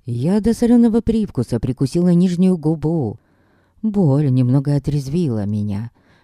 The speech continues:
вернула комнате привычное очертание. Я сосредоточилась на неприятном ощущении, не позволяя себе вновь очутиться на грани бессознательного.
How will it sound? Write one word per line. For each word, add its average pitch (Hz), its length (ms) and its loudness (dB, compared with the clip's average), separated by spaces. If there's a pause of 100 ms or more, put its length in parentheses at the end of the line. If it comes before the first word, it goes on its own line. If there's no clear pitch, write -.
вернула 170 640 2
комнате 123 540 0
привычное 127 580 -2
очертание. 120 880 -6 (460)
Я 127 200 -2
сосредоточилась 208 1080 -2
на 120 140 0
неприятном 120 640 0
ощущении, 117 920 -4 (460)
не 147 200 4
позволяя 208 520 0
себе 120 320 -4
вновь 135 400 0
очутиться 185 540 -4
на 117 160 0
грани 175 320 2
бессознательного. 175 1400 -4